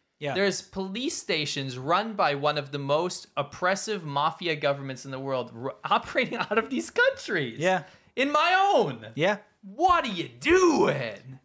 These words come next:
Speaker 1: And
Speaker 2: Stop.
Speaker 1: they co-opt addresses of Chinese businesses
Speaker 2: Yeah.
Speaker 1: and things like that to run out of them.
Speaker 2: Yeah.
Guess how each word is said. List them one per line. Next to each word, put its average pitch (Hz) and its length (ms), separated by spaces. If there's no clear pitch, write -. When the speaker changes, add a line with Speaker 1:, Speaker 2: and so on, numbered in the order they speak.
Speaker 1:
And 165 180
Speaker 2:
Stop. 262 480
Speaker 1:
they 196 180
co-opt 214 580
addresses 175 560
of 147 260
Chinese 156 360
businesses 131 400
Speaker 2:
Yeah. 127 160
Speaker 1:
and 127 80
things 135 200
like 131 140
that 135 180
to 143 80
run 147 280
out 156 220
of 160 100
them. 214 360
Speaker 2:
Yeah. 107 220